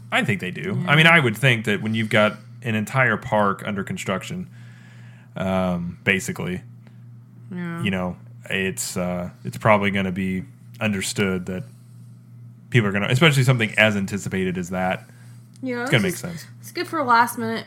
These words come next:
Speaker 2: travelers, too.
Speaker 1: Oh, for
Speaker 2: You,
Speaker 1: sure.
Speaker 2: you got a good deal and, because you waited, so, uh,
Speaker 1: Yeah.
Speaker 2: there you go. Okay, so let's move on to our last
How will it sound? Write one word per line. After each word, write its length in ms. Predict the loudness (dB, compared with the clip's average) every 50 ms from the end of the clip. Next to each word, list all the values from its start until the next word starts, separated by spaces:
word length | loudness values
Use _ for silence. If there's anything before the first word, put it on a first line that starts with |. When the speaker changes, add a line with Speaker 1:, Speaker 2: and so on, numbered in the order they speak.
| -12 -18 -20 -20 -20 -20 -14
Speaker 2:
travelers, 560 | -8 -6 -4 -4 -4 -4 -4 -6 -6 -8 -10
too. 320 | -10 -10 -8 -8 -8 -10 -10 -12 -18 -20 -10 -4
Speaker 1:
Oh, 100 | -2 -2
for 60 | -2
Speaker 2:
You, 80 | -2 -2
Speaker 1:
sure. 160 | -2 -2 -2
Speaker 2:
you 120 | -2 -2 -4
got 160 | -4 -4 -4
a 60 | -4
good 160 | -4 -4 -4 -2
deal 360 | -2 -2 -2 -2 -2 -2 -4
and, 240 | -4 -4 -6 -8 -10
because 280 | -12 -6 -4 -2 -2 -2
you 60 | -2
waited, 360 | -4 -4 -4 -4 -4 -6 -6
so, 200 | -6 -6 -6 -6 -6 -8 -8 -6
uh, 40 | -2
Speaker 1:
Yeah. 200 | 0 0 0 -2 -4 -8 -14 -20 -20 -20 -20 -18 -14
Speaker 2:
there 80 | -12 -10
you 140 | -8 -8 -8
go. 240 | -6 -6 -4 -6 -6 -8 -10 -16 -20 -20 -20 -20 -20 -20 -20 -20 -20 -20 -20 -20 -20 -20 -20 -20 -20 -20 -20 -20 -20 -20 -20 -20 -16 -10
Okay, 360 | -8 -6 -4 -4 -4 -4 -4 -6
so 920 | -12 -12 -10 -6 -4 -2 0 0 0 0 2 2 2 0 0 0 0 0 0
let's 220 | -2 -2 -4 -6 -8
move 160 | -8 -6 -2
on 320 | 0 0 0 0 0 -2 -4
to 600 | -8 -8 -8 -6 -6 -4 -4 -4 -2 -2 -2 -4 -2
our 340 | -2 -2 0 0 0 -2 -2
last 760 | -2 -2 0 0 2 2 0 -2 -6 -10 -14 -14 -14 -14 -14